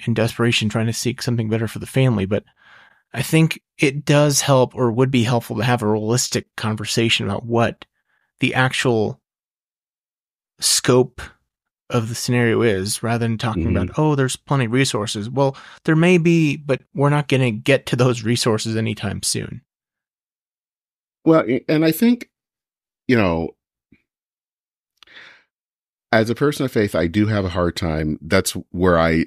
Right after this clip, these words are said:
Speaker 2: I don't, like, I get the, the horror about the whole seeing signs about mass deportation, because I think
Speaker 1: Mm-hmm.
Speaker 2: that that's not,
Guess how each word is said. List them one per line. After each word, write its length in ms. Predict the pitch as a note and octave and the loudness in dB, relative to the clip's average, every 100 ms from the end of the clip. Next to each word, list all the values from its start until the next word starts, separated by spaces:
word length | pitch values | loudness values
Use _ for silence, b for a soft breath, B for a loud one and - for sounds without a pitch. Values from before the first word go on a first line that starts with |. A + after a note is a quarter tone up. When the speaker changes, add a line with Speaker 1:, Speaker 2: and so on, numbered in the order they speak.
| F2 | 0
Speaker 2:
I 100 | E2+ | 0
don't, 420 | D#2+ F#2 F#2 - _ _ _ _ _ _ - | 2 4 4 0 _ _ _ _ _ _ -6
like, 220 | E2+ - - | -6 -4 -6
I 100 | F2 | -6
get 420 | D2+ G2+ F#2+ F2+ | 2 2 2 -2
the, 220 | F2 D#2 | -10 -10
the 540 | - E2+ D#2+ D#2 D2+ - _ _ _ b b b b _ _ - | -8 -4 0 2 0 -2 _ _ _ b b b b _ _ -8
horror 440 | - G2 F#2 F2 | 2 4 6 4
about 340 | D#2+ E2 D2+ | 4 2 0
the 100 | - | -4
whole 440 | E2 F2 E2 D#2 - _ - | -2 0 2 0 -4 _ -8
seeing 320 | - F2 D#2 | 0 2 2
signs 340 | - E2 D2+ | 2 0 0
about 200 | D2+ D2 | 0 0
mass 280 | C#2+ D2 - | 0 0 -2
deportation, 760 | - C#2 C2 - G#1+ - - - | -6 -4 -4 -4 -6 -6 -10 -12
because 200 | B1+ C#2+ | -10 -2
I 100 | E2 | -2
think 240 | - F#2+ | 2 2
Speaker 1:
Mm-hmm. 220 | G2 G#2 G#2 | 4 2 2
Speaker 2:
that 80 | |
that's 280 | D2 - - | 2 0 -2
not, 420 | A#2+ - C3 A#2 | -4 -4 -6 -6